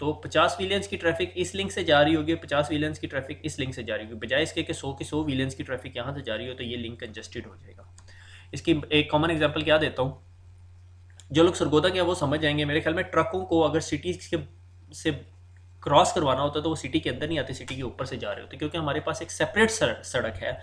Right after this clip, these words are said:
तो हम city के बाहर से ही ट्रकों को ले जाएं। वो एक main जो city center या city hall वाली जो main सड़क है जहाँ पे सब गाड़ियाँ शाड़ियाँ लोग होते हैं, crowded होता है, वहाँ से कभी हम truck को नहीं गुजारते, truck को हम ऊपर से गुजारते हैं, ठीक है,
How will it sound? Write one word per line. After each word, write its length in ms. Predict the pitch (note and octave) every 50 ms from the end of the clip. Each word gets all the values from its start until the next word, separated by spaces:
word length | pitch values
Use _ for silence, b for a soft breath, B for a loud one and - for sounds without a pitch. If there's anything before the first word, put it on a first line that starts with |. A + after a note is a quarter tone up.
| B B B B B B B B
तो 60 | E3+
हम 120 | E3 F3+ F3+
city 260 | - - E3+ E3 G3+
के 100 | F#3+ F#3+ E3
बाहर 280 | B2+ B2+ C#3 E3 F#3
से 140 | F#3 - G#3
ही 60 | G#3 G3
ट्रकों 320 | - E3+ D3+ - E3 D#3+
को 120 | - E3
ले 140 | C#3 A#2+ G#2+ G2+
जाएं। 120 | A#2+ B2
वो 300 | B2 - C#3 D3+ D#3+ D#3 - D3+
एक 180 | D#3 D3+ -
main 420 | C3 C3 C3+ D3 D#3+ E3 F3 F3+ E3+
जो 100 | E3+ D#3
city 300 | - - D3 C#3+ D3 E3+
center 400 | - - C#3+ C3+ C3+ C3 D3+ D3+
या 120 | D3 D3 D3
city 500 | C#3+ - D3+ - - D3 D3 D3 D3+ - B B B B B B B B B - -
hall 400 | - C#3+ C#3+ C#3+ C#3+ D3 D3+ D3
वाली 220 | D3 C#3+ C#3+ C#3
जो 140 | C#3+ C#3+ C#3 C3
main 280 | B2 B2+ C3+ C#3+ C#3+
सड़क 320 | C#3+ - B2 B2+ C3 C3 C3+
है 100 | C3 B2+
जहाँ 220 | B2+ A#2+ B2 C3
पे 120 | C3 C#3
सब 220 | C3 - C#3+ - - - -
गाड़ियाँ 320 | B2 A#2+ A2+ A#2 C3+ C3+ B2+
शाड़ियाँ 340 | - B2+ A#2+ A#2+ B2+ B2+ A#2+
लोग 460 | A#2 A2+ A2 A#2+ B2+ B2 - - - - - -
होते 300 | - - A2 - - B2
हैं, 220 | B2 A#2 A#2 A2+
crowded 400 | - B2 A#2 A2+ A#2+ D3 D#3 C#3
होता 180 | A2+ - - B2
है, 60 | A#2+
वहाँ 220 | A2+ A#2+ B2+ D3+
से 100 | D3+ -
कभी 220 | D3 - - E3 D#3+
हम 80 | D#3
truck 240 | D3+ - D3 C#3 - -
को 60 | C3
नहीं 120 | A#2+ A2+
गुजारते, 360 | A2+ A2 G#2+ G#2 G2+ - B2
truck 240 | - - C#3 C#3+ C#3+ -
को 80 | D#3+ D3
हम 60 | C#3+
ऊपर 260 | - C#3 - - D3+
से 100 | C#3 D3
गुजारते 420 | B2 A#2+ G#2 G2 - - - - A2+
हैं, 160 | - - - -
ठीक 200 | - F3+ - B3
है, 100 | A#3